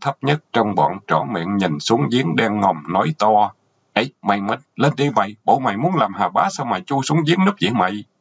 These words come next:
Anh Minh từ đáy giếng mò mẫm nương theo các móc sắt nơi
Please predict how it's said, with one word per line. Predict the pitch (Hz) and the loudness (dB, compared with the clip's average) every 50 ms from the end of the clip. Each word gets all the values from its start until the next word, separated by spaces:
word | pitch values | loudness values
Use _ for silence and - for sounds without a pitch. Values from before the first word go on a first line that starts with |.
| _ _ _ _ _ _ _ _ _ - | _ _ _ _ _ _ _ _ _ -2
Anh | 120 120 113 | -2 -2 0
Minh | 113 113 113 110 104 95 - | -2 -2 -2 -2 -4 -4 -4
từ | 101 92 82 76 76 | -4 -4 -4 -2 -2
đáy | 87 95 104 | -2 -2 -2
giếng | 110 107 117 135 165 156 139 | -2 -4 -4 0 0 2 2
mò | 101 85 80 | 2 2 0
mẫm | 78 80 78 80 - 139 127 | 0 0 -2 -2 -2 -2 0
nương | 117 110 104 95 | 0 0 0 0
theo | 123 113 107 92 - - | 0 0 0 -2 -2 -2
các | - 131 - - | -2 -2 -2 0
móc | 123 120 123 - | 0 0 0 0
sắt | - - 143 156 - - | -2 -2 -4 -2 -4 -4
nơi | 123 113 104 | -4 -4 -4